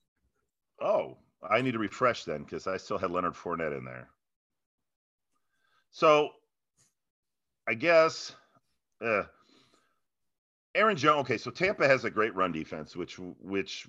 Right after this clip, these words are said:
we know about. However, that doesn't affect Aaron Jones as much because he is the pass catching back. So he will still have a good game. Breece Hall, he's splitting with Michael Carter, but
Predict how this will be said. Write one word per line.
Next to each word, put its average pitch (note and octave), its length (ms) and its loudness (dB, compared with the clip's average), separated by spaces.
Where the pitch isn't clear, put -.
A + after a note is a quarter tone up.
we G2 160 -4
know E2+ 200 2
about. B1 300 -8
However, C#3+ 360 6
that B2+ 180 6
doesn't C#3+ 280 0
affect B2 300 0
Aaron A#2 240 2
Jones G2 300 0
as F2 140 -10
much F#2 240 0
because F2 320 -4
he A#2+ 360 0
is A2 140 -2
the - 80 -8
pass G2+ 300 0
catching D2 320 -4
back. B1+ 320 -8
So G#2+ 400 4
he F3+ 420 -2
will C#3 160 2
still C3 200 2
have A2+ 160 6
a G#2 40 -4
good G2 180 0
game. C#2+ 240 -6
Breece C#3 180 -2
Hall, C3 500 8
he's B2 140 -6
splitting C3+ 600 2
with G2+ 320 0
Michael F#2 220 -4
Carter, A2 500 6
but A2 160 -2